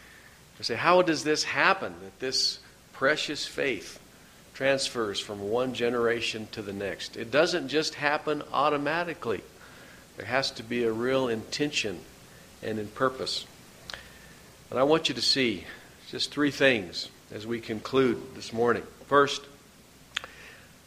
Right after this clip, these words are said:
it's about a sincere faith, a genuine faith. You cannot go through the motions. You cannot pretend to have, there has to be a sincere and genuine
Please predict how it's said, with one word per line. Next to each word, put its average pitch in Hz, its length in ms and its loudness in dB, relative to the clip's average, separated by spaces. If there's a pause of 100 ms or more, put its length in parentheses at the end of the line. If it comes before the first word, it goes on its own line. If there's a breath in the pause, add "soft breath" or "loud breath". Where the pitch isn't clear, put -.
(120)
it's 131 180 -4
about 139 360 8
a 143 60 4
sincere 143 600 2
faith, 151 480 4
a 120 60 -4
genuine 143 540 4
faith. - 480 0 (1000 loud breath)
You 117 80 -6
cannot 139 500 4
go 143 160 6
through 143 260 0
the 131 80 2
motions. 135 760 2
You 117 100 -8
cannot 143 460 2
pretend 165 420 2
to 139 80 0
have, 127 360 2
there 123 160 2
has 147 260 4
to 131 120 -6
be 139 340 0 (240 loud breath)
a 113 200 -2
sincere 156 920 4 (100)
and 120 240 -2
genuine 143 760 2